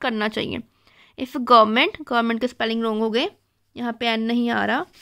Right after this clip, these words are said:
आपके फाइव स्पेलिंग तो यहीं पे रॉन्ग हो गए, तो मैं आपका हाफ बैंड डिडक्ट करने वाली हूँ। Build up some gyms and, क्या लिखा है आगे आपने, parks for, uh, walking at every little distance,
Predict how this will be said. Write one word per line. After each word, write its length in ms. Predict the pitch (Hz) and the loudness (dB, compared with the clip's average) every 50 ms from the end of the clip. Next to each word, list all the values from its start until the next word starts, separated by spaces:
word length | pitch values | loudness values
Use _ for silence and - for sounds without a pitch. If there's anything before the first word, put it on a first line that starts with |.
| - - - _ _ - | -20 -20 -20 _ _ -6
आपके 280 | - 233 - - 247 254 | -6 -6 -6 -4 -6 -6
फाइव 340 | 254 - 254 226 240 277 294 | -2 2 4 4 4 4 0
स्पेलिंग 400 | - - - 269 247 247 247 240 | -4 -2 0 0 0 0 0 0
तो 60 | 262 | 0
यहीं 260 | 247 240 233 240 233 | 0 2 2 2 2
पे 140 | 240 247 240 | 2 2 2
रॉन्ग 200 | 233 226 220 226 | 2 2 2 0
हो 60 | 220 | 0
गए, 120 | 208 226 | 0 0
तो 60 | 233 254 | 0 0
मैं 60 | 240 | -2
आपका 160 | 233 240 240 | 0 -2 -2
हाफ 260 | 240 233 214 214 214 | -2 0 0 0 0
बैंड 200 | 202 214 208 214 | -2 -2 -2 -2
डिडक्ट 300 | 208 202 208 196 202 - | -2 -2 -4 -4 -6 -6
करने 280 | 208 208 190 190 - - | -10 -10 -8 -8 -8 -8
वाली 200 | 185 180 175 - | -8 -10 -10 -10
हूँ। 120 | - 202 - _ _ _ _ _ _ _ _ _ _ _ _ _ _ _ _ _ _ _ _ _ _ _ _ _ _ _ _ _ _ _ _ _ _ _ _ _ _ _ _ _ _ _ _ _ _ _ _ _ _ _ _ _ _ _ _ _ _ _ - | -12 -14 -16 _ _ _ _ _ _ _ _ _ _ _ _ _ _ _ _ _ _ _ _ _ _ _ _ _ _ _ _ _ _ _ _ _ _ _ _ _ _ _ _ _ _ _ _ _ _ _ _ _ _ _ _ _ _ _ _ _ _ _ -10
Build 300 | 233 226 254 262 262 262 | -4 -2 0 0 4 4
up 200 | 285 294 302 - - - | 4 4 4 2 -4 -2
some 200 | 269 262 262 269 269 262 226 220 | 0 0 0 0 0 0 0 0
gyms 360 | 226 233 262 302 349 - - - | 2 2 2 2 0 -2 -4 -2
and, 320 | 226 226 220 240 294 339 370 - _ _ _ _ _ _ _ _ _ _ _ _ _ _ _ _ _ - | 0 2 2 2 2 -2 -4 -8 _ _ _ _ _ _ _ _ _ _ _ _ _ _ _ _ _ -14
क्या 120 | 269 254 | -10 -6
लिखा 240 | 247 247 247 - 247 | -6 -6 -4 -4 -2
है 80 | 247 240 | 0 0
आगे 140 | 233 226 233 | 0 0 0
आपने, 360 | 226 226 - - 294 339 381 _ _ _ _ _ _ _ - - | 0 -2 -2 -4 -6 -6 -6 _ _ _ _ _ _ _ -4 0
parks 420 | 220 214 226 269 - - - - _ _ _ _ _ _ _ _ _ _ | 2 4 4 2 0 -2 -14 -20 _ _ _ _ _ _ _ _ _ _
for, 240 | - 262 247 247 247 240 240 | 0 2 4 6 6 4 4
uh, 320 | 240 233 - - 226 226 226 226 | 2 2 2 2 2 2 4 4
walking 360 | 220 214 220 - 277 269 277 | 4 2 2 2 0 0 2
at 180 | 277 285 277 - - 226 | 2 2 2 2 2 2
every 260 | 214 208 220 233 247 240 233 | 2 2 0 0 0 2 0
little 260 | 220 214 233 233 226 214 | 0 2 2 2 2 2
distance, 480 | 214 220 - - 247 277 320 359 - | 0 -2 -2 -4 -4 -2 -2 -4 -8